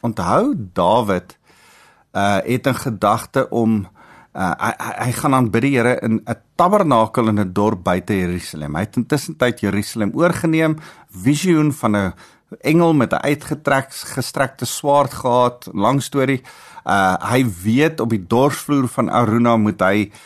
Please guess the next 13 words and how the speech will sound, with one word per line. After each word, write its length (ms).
uh, 360
die 220
tempel 640
bou, 400
uh, 120
nie 180
meer 240
'n 160
tabernakel 720
nie, 120
maar 280
tempel, 500
en, 260